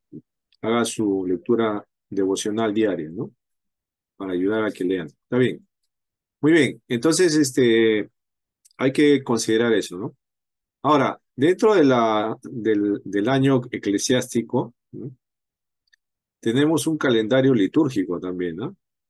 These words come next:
¿No? Eh, que debe conocerlo de alguna manera, ¿no? Y que ese no es, pues, solo,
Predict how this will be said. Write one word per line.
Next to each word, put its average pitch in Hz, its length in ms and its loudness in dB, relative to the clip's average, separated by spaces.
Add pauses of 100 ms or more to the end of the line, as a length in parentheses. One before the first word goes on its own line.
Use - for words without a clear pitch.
¿No? 113 160 -12 (1000)
Eh, 90 340 -10
que 98 120 -4
debe 120 300 2
conocerlo 101 680 -2 (120)
de 95 140 -10
alguna 110 260 -4
manera, 95 460 -2
¿no? 127 140 -16 (460)
Y 98 120 -8
que 180 140 2
ese 180 200 0
no 165 100 0
es, 165 140 -2
pues, 156 200 0
solo, 127 720 2